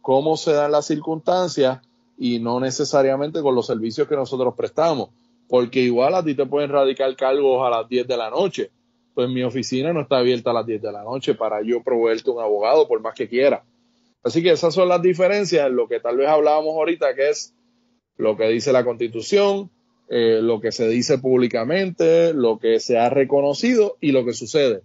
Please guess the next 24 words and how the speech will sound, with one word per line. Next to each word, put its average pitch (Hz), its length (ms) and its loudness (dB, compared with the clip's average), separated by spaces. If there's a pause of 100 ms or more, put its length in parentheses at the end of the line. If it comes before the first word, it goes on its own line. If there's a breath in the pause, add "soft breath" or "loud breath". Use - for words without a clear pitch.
(380)
En 127 140 -2
la 117 140 -2
práctica, 202 560 -4
pues, 123 160 0
es 175 60 0
algo 196 300 2
distinto. 120 520 -6 (640)
Eh, 113 200 -12
así 135 240 -2
que 165 140 4
yo 147 240 4
agarro 180 400 2
esos 190 240 -6
casos 165 500 0 (520)
desde 120 340 0
vista 135 360 0
preliminar. 110 640 -2 (580 soft breath)
Aquí 131 320 0
quiero 185 200 2
hacer 196 200 2
un 196 120 -2
paréntesis 180 720 0
entre 127 360 -2
relación 123 720 0